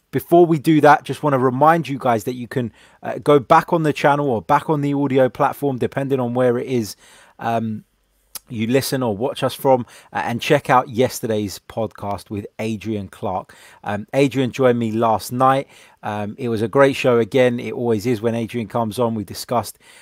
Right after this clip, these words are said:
uh, O-, Aubameyang. We discussed the win over Fulham. We discussed, uh, a couple of transfer bits and pieces as well. And we took some of you guys'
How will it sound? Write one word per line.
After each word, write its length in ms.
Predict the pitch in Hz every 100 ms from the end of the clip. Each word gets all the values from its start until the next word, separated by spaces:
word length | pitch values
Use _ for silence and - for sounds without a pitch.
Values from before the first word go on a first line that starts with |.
| _ -
uh, 300 | 98 - -
O-, 140 | 120 104
Aubameyang. 640 | 135 131 131 127 123 120
We 120 | 113
discussed 540 | 98 104 - 123 107 -
the 80 |
win 200 | 101 117
over 200 | 113 98
Fulham. 480 | 98 - 147 131 127
We 100 | 113
discussed, 640 | 95 104 - 131 113 - _ - - -
uh, 140 | 92
a 60 | -
couple 280 | - 123 117
of 60 |
transfer 460 | 104 139 131 - 123
bits 260 | 107 131 120
and 100 | 104
pieces 360 | 120 104 107
as 120 | 104
well. 160 | 101 107
And 80 | 101
we 80 | 104
took 220 | - 117
some 180 | 117 104
of 120 | 92
you 240 | 110 117
guys' 440 | 120 107 92 95